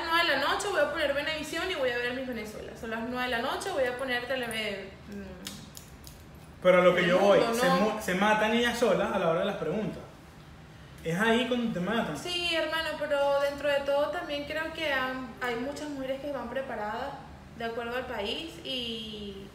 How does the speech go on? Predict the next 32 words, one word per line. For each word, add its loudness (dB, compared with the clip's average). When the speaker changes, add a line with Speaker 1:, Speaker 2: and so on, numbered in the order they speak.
Speaker 1:
y -10
que, -4
y -12
que -10
tienen -8
su, -10
su -10
lugar. -4
No -6
me -6
parece 0
que -6
todas, 6
todas, 4
todas 0
sean -2
brutas, -6
no, -6
para -4
nada. -8
De -8
Speaker 2:
¿Sabes 8
Speaker 1:
verdad 6
Speaker 2:
qué 6
me, 6
Speaker 1:
que 0
no. -4
Speaker 2:
sabes 6
qué 8
me 6
Speaker 1:
Pienso, 4
pienso 0